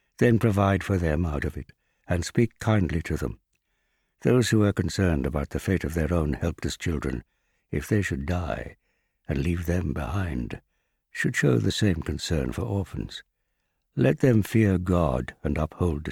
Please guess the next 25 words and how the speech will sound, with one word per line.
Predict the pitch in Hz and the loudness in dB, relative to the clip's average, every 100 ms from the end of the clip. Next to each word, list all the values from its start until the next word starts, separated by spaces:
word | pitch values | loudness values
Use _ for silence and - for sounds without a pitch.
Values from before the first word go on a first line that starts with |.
| - | -6
justice. | 87 69 - - - - - _ _ _ _ _ _ _ _ | -4 -4 -10 -14 -14 -18 -20 _ _ _ _ _ _ _ _
Those | 120 123 110 | 4 4 4
who | 131 | 4
consume | 113 - 117 98 | 2 4 4 4
the | |
property | 85 98 90 87 78 | 2 0 0 0 0
of | 80 | 2
orphans | 87 76 78 78 | 0 0 -4 -2
unjustly | - 101 101 87 80 - 76 71 - _ _ - | 2 4 4 2 0 -2 -4 -4 -8 _ _ -2
are | 104 | 2
actually | 110 117 - 92 82 | 4 2 2 2 0
swallowing | - 120 113 104 90 82 | 2 4 4 6 4 2
fire | - 107 90 71 | 2 2 2 2
into | 78 71 82 | 0 0 0
their | 82 | 2
own | 82 80 76 | 2 2 2
bellies. | 90 82 73 65 - _ _ _ _ - | 2 2 0 -4 -10 _ _ _ _ -4
Soon | - 113 104 | 2 4 4
they | 101 95 | 4 4
will | 90 | 2
burn | 85 95 90 80 | 2 2 2 2
in | 80 | 0
the | 80 | 0
blazing | 85 82 69 71 | 0 0 0 -4
flame. | 67 95 85 62 57 53 | -4 -6 -4 -4 -6 -8